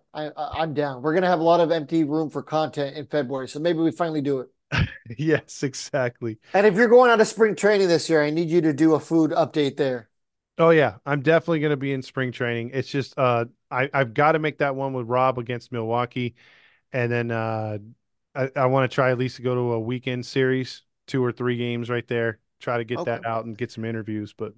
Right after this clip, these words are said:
Speaker 2: uh, we'll see.
Speaker 1: And then maybe if, uh, I, 'cause remember, uh, not the next day after the, they play Milwaukee, but the day afterward, they play the Mariners. So you gotta go see our boy Ty.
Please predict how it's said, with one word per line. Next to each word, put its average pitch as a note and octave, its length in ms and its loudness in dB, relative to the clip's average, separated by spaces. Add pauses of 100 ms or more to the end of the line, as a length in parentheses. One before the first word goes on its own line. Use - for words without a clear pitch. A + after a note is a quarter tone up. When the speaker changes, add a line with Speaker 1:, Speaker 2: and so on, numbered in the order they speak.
Speaker 2:
uh, G#2+ 180 -10
we'll E3+ 140 -4
see. G3 240 -6 (440)
Speaker 1:
And F3+ 180 0
then G3 240 2
maybe G3+ 300 8
if, F3+ 180 4
uh, D#3+ 320 6 (600)
I, E3+ 80 2
'cause F#3 260 2 (140)
remember, A3 560 4
uh, F#3 60 0 (640)
not G3+ 360 4
the C4 120 10
next A#3+ 420 2
day F#3 220 6
after F3 340 4
the, D#3+ 340 6
they E3 160 2
play F3 260 2
Milwaukee, D#3 460 4
but D3+ 120 -2
the D3+ 60 -2
day F#3+ 160 6
afterward, F#3+ 500 4
they E3+ 100 4
play F#3 200 2
the D3+ 100 0
Mariners. D#3+ 560 0
So D#3+ 100 -2
you E3+ 80 2
gotta F3+ 220 4
go F3 160 2
see F3+ 180 2
our D#3 120 4
boy F3 240 4
Ty. F3+ 440 2